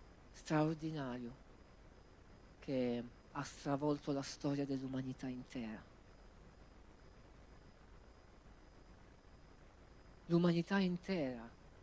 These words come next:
è sempre stata soggiogata dalla vergogna. Sempre. Da quando Adamo ed Eva hanno deciso di disubbidire,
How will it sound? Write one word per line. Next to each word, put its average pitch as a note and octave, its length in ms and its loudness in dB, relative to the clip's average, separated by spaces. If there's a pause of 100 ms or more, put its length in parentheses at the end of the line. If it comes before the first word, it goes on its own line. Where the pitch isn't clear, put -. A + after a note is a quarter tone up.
(320)
è - 80 -10
sempre D#3 500 0
stata B2+ 520 -4
soggiogata C3 800 0
dalla A#2+ 240 -2
vergogna. A#2 640 -4 (1300)
Sempre. A#2 580 -8 (1800)
Da C#3+ 100 2
quando F3+ 440 2
Adamo E3 340 4
ed D#3+ 160 2
Eva B2 340 -2 (140)
hanno C#3 240 -2
deciso D3+ 560 -2
di C#3 220 -6
disubbidire, D3 840 0